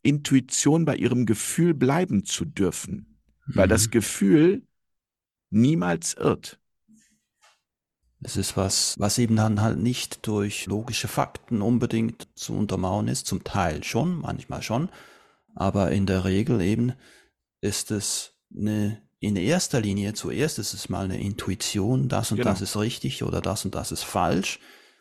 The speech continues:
Speaker 2: und im Nachhinein kann man das dann allenfalls belegen, ja. Aber
Speaker 1: Genau.
Speaker 2: ich glaub, das ist auch so ein bisschen eine eindimensionale Sicht, die uns aufgezwungen wird auf eine gewisse Weise,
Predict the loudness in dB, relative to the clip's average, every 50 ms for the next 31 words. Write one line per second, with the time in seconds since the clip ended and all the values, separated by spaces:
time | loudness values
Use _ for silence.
0 | _ _ _ -8 -6 -4 -2 -2 -2 0 2 2 2 2 2 2 2 2 4 2
1 | 2 2 0 0 -2 -4 -8 _ _ _ _ _ _ _ _ _ _ _ _ _
2 | _ _ _ _ _ _ _ _ _ _ _ _ _ _ -4 -2 -2 0 0 0
3 | 0 0 -2 -2 -2 -2 -2 -2 -2 -2 -6 -10 _ _ _ _ _ _ _ _
4 | -6 -4 -2 -2 -2 -2 -2 -2 -2 -2 -2 -2 0 0 0 0 0 -2 -6 -8
5 | -8 -8 -8 -8 -8 -8 -10 _ _ _ _ _ _ _ _ _ _ _ -8 -4
6 | -2 -2 0 0 0 0 2 2 0 0 -2 -2 -2 -4 -2 -2 -4 -4 -4 -4
7 | -2 0 0 0 0 -2 -4 -2 -2 -2 -2 -2 -4 -6 -6 -6 -4 -4 -2 -2
8 | -2 -2 -4 -6 -8 -16 -20 -20 -20 _ -20 _ _ -2 0 2 2 4 2 2
9 | 2 4 2 4 4 2 0 0 -2 -2 -2 0 0 0 -2 -2 -2 -2 -2 -2
10 | -4 -4 -6 -8 -8 -6 -4 -4 -4 -6 -6 -8 -6 -2 0 0 0 0 -2 -6
11 | -8 -10 -10 -12 -14 -16 _ _ _ _ _ _ _ _ _ _ _ -6 -6 -4
12 | -2 -2 -2 -2 0 2 2 4 4 4 2 2 0 0 -2 -2 -4 -6 -4 -4
13 | -4 -4 -4 -4 -4 -4 -4 -4 -4 -4 -2 -2 -2 0 0 -2 -2 -2 -2 -2
14 | -4 -4